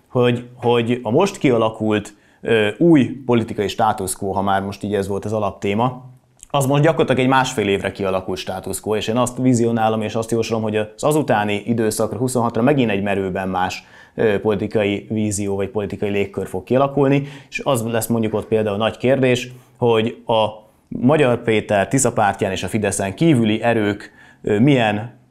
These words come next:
ö, részt fognak ezután vállalni a politikából, egyáltalán D K létezni fog-e, és akkor most nem akarom megnyitni ezt a kérdést, hogy vajon a D K az, az, ö, milyen alkukba akar majd belebocsátkozni Magyar Péterrel,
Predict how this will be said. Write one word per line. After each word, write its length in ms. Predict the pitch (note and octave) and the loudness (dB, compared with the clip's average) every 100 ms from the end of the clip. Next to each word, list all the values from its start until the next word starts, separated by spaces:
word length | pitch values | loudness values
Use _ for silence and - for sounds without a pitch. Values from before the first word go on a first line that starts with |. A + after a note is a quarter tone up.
| _ - | _ -4
ö, 260 | A2 G#2 | 0 2
részt 320 | G#2+ G2+ F#2+ | 2 0 -2
fognak 440 | - F#2+ G2 F#2 G#2 | -6 -8 -4 -6 -6
ezután 380 | F#2+ F#2 G2 F#2 | -10 -4 -2 2
vállalni 400 | F#2 F#2 F#2 F2+ | 2 2 0 -2
a 60 | |
politikából, 680 | G#2+ A#2+ D3 D3 D3 C#3+ D3 | 0 0 2 2 2 2 2
egyáltalán 600 | F3+ E3+ C#3 B2 A#2+ A2 | 2 2 2 4 2 2
D 180 | A2 G#2+ | 2 2
K 160 | G#2+ | 2
létezni 480 | G2+ G#2 G#2+ A2 A#2 | 2 0 0 0 0
fog-e, 480 | A2+ C3 D3+ E3+ - - _ _ | 0 2 2 0 -6 -20 _ _
és 180 | - A2+ | -6 0
akkor 480 | B2+ B2 A#2+ A#2+ A2+ | 0 0 0 0 -4
most 200 | A2+ - | -8 -2
nem 120 | A#2 | 0
akarom 260 | A2 G#2+ G#2 | 0 0 0
megnyitni 380 | G2+ G2+ F#2+ A2 | 0 0 -2 -2
ezt 200 | G#2 G#2+ | -2 -2
a 60 | |
kérdést, 380 | G2+ G#2+ G2+ G2 | -2 0 0 -2
hogy 120 | G2+ | -2
vajon 220 | G#2 G2+ | 0 0
a 60 | G#2 | 0
D 240 | G2 G2 | 0 0
K 80 | F#2+ G#2 G2 G2+ | 0 0 2 0
az, 260 | G2+ F2+ - | -4 -6 -6
az, 300 | A2+ G#2 G2+ | -4 -2 -2
ö, 220 | G#2 G#2 | -2 -2
milyen 320 | G2+ G#2 G2 | -2 -2 -4
alkukba 460 | G2 G2 G#2 F#2+ G2 | -2 -4 -4 -6 -4
akar 220 | F#2+ G2+ | -4 -4
majd 160 | G2 G2 | -4 -2
belebocsátkozni 720 | G2 F#2+ - G2 - G2+ G2 | -2 -4 -4 -8 -6 -10 -8
Magyar 300 | G#2 G2+ G2 | -8 -8 -8
Péterrel, 600 | G2 F#2+ F#2 F#2 G2 | -8 -8 -8 -2 -2